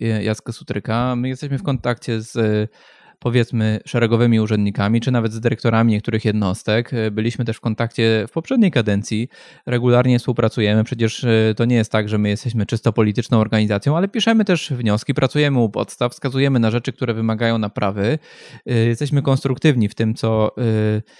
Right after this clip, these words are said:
e, e, o co, o co się upominamy. No i widzimy, że urzędnicy zaczęli mieć związane ręce, że oni na niektóre pytania po prostu się boją odpowiedzieć. Yy, wiedzą, że to mogą być decyzje, które, yy, wywołają jakieś kontrowersje i to,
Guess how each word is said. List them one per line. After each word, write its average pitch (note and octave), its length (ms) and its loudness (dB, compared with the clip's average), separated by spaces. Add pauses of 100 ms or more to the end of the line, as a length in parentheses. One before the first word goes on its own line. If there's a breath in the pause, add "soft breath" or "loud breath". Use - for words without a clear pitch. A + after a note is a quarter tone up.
(220 loud breath)
e, B2 60 -2
e, A2+ 180 2
o B2 120 2
co, A2+ 520 4
o B2+ 80 -6
co B2 120 0
się B2 120 2
upominamy. A#2 680 2 (840 loud breath)
No B2 160 4
i D3+ 100 2
widzimy, B2+ 380 2
że D#3 80 0
urzędnicy C#3 520 2
zaczęli B2+ 300 0
mieć B2+ 140 2
związane C3 440 0
ręce, - 500 -4 (120)
że B2+ 140 -4
oni C3 180 4
na D3 100 0
niektóre D3 320 -2
pytania A#2+ 400 -2
po C3 80 -4
prostu C3+ 240 -4
się C3+ 120 0
boją B2+ 240 4
odpowiedzieć. A2+ 760 -4 (380 loud breath)
Yy, A2+ 480 2
wiedzą, C#3 380 2
że C3 100 -2
to C#3 100 0
mogą C3+ 260 0
być B2 120 0
decyzje, C3+ 440 0
które, A#2+ 500 4 (140)
yy, A2 540 2
wywołają A#2 460 2
jakieś A#2+ 440 0 (280 loud breath)
kontrowersje C3 800 4
i A#2 60 -4
to, C3+ 140 2